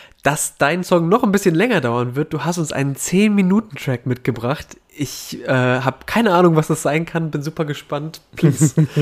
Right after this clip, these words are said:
Speaker 1: Was hast du dabei?
Speaker 2: Ja, ich hab's dir eben schon kurz off-air, äh, gesagt, damit wir hier so ein bisschen die Zeit einschätzen können. Ähm, ich habe einen ganz, ganz, ganz, ganz tollen Track mitgebracht, ähm, der zur Hälfte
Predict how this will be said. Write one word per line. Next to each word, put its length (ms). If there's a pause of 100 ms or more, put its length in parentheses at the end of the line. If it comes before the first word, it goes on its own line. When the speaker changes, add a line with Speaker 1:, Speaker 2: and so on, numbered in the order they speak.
(720)
Speaker 1:
Was 180
hast 220
du 60
dabei? 360
Speaker 2:
Ja, 300
ich 140
hab's 160
dir 100
eben 180
schon 220
kurz 440
off-air, 800
äh, 300
gesagt, 520
damit 240
wir 80
hier 120
so 100
ein 60
bisschen 240
die 80
Zeit 280
einschätzen 460
können. 240 (580)
Ähm, 640 (460)
ich 120
habe 120
einen 120
ganz, 300
ganz, 240
ganz, 240
ganz 220
tollen 220
Track 280
mitgebracht, 800
ähm, 480
der 320
zur 180
Hälfte 720